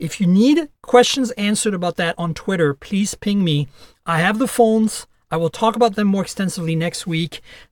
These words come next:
Uh, the embargo is lifted as of today. They're finally available. You can buy them now in the U S. It's a big deal in the U S, the G series. It's basically the, the closest you can get to a Pixel A series phone,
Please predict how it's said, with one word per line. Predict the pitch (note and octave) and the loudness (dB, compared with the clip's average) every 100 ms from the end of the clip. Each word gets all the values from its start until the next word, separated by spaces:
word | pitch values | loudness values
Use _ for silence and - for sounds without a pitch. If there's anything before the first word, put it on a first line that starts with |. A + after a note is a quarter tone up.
| _ | _
Uh, | E3+ D#3+ | -6 -4
the | D3+ D#3+ | -4 -2
embargo | D#3 A3+ B3 | 2 4 4
is | G#3 | 2
lifted | G3+ G3 G3+ F3 | 0 -2 -4 -2
as | E3 | -2
of | E3 | -2
today. | - E3 D#3 D3+ | -4 -4 -2 0
They're | D3+ C#3+ | 0 -2
finally | - - F#3 F#3 G3 | -6 -8 -2 0 0
available. | F#3 D#3 E3 E3 D#3+ | 0 0 0 2 0
You | D#3+ | -2
can | D3+ C#3+ | -4 -4
buy | D3+ D#3 | -2 -2
them | D3+ | -2
now | D3 C#3+ | -2 -2
in | C#3+ | -2
the | D3 | -2
U | C#3+ C#3 | -2 -2
S. | C#3+ - - - | -4 -8 -18 -14
It's | E3+ - | -10 -4
a | D#3+ | -4
big | C#3 A3 F3 | 2 2 2
deal | G#3 G#3 | 2 2
in | |
the | F3+ | 0
U | D#3 | 0
S, | C#3+ - | -2 -6
the | C#3 | -8
G | B2+ C3+ | -8 -8
series. | - C#3 C3 C#3+ | -6 -8 -6 -8
It's | C3 - - - _ C3 | -10 -14 -18 -20 _ -2
basically | F#3 G#3 F#3+ F#3+ | 0 2 0 0
the, | D#3+ D#3+ C#3 - - - - | 2 0 0 -6 -20 -20 -2
the | G3+ | 2
closest | G#3+ E3+ - G#3+ | 6 6 6 -2
you | A3+ | -2
can | G#3 | 0
get | F#3 G#3+ G#3 | 2 2 0
to | E3+ | -4
a | D3+ _ | -4 _
Pixel | G#3 - F#3+ E3+ - _ | -2 -2 -4 -6 -8 _
A | F3 G3 | 0 0
series | - A3 A3+ A3+ | 0 0 0 -2
phone, | - A#3 B3 B3+ | -2 0 0 -2